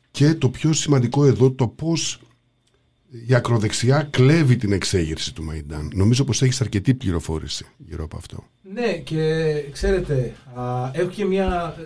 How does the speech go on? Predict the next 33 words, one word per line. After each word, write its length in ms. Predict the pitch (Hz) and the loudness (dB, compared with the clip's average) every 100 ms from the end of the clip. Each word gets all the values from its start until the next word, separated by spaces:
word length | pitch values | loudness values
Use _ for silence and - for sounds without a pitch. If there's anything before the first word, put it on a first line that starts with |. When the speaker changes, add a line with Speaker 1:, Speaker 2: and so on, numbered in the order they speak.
| - - | -18 -14
Speaker 2:
ε, 200 | 156 151 147 | -10 -8 -6
εικόνα, 800 | 135 131 156 170 165 156 143 | -6 -4 2 2 2 -2 0
έτσι, 460 | 139 143 156 143 135 - _ _ _ - _ _ - | -2 -4 -6 -6 -8 -16 _ _ _ -20 _ _ -4
κάπως, 420 | 170 165 156 - | -4 -2 -4 -2
α, 320 | 160 151 139 131 - | 0 2 0 -4 -14
νιώθω 500 | - 151 175 170 165 139 - | -12 -6 -2 0 -2 -2 -2
και 120 | 180 | 0
την 160 | 175 | 2
Ουκ-, 180 | 156 135 - | 0 -2 -8
του-, 260 | 165 160 147 | -8 -8 -6
και 100 | 165 | -4
την 160 | 175 | -2
Ουκρανία 500 | 151 131 139 139 135 | 0 2 2 4 4
και 100 | 127 | 2
τον 200 | 135 143 | 0 0
ουκρανικό 580 | 139 135 135 131 143 139 135 | 0 2 4 4 4 2 2
λαό 200 | 127 123 - | 0 -2 -4
κοντά 300 | 117 123 123 | -4 -2 -2
μου, 260 | 127 151 147 | 0 0 0
γιατί, 320 | 143 135 170 180 180 175 165 131 - _ _ _ _ | -2 -2 -2 0 0 -2 -4 -8 -12 _ _ _ _
α, 200 | 139 143 | -2 0
είναι 140 | 175 202 | 0 0
πολύ 220 | 190 202 | 0 0
παρόμοια 300 | 202 196 202 | 2 0 0
η 20 | |
κατάσταση 520 | 175 175 202 202 - | 0 0 0 -2 -6
στη 140 | 185 165 | -6 -4
Βουλγαρία 520 | 151 151 160 170 156 | 0 2 4 4 2
και 140 | 135 | 0
από 440 | 175 170 165 156 151 | -2 -2 -2 -2 -2
συζητήσεις 480 | 135 147 135 165 - | -2 -2 -2 -6 -8
που 140 | - | -8
είχαμε 340 | 156 151 143 | -8 -4 -4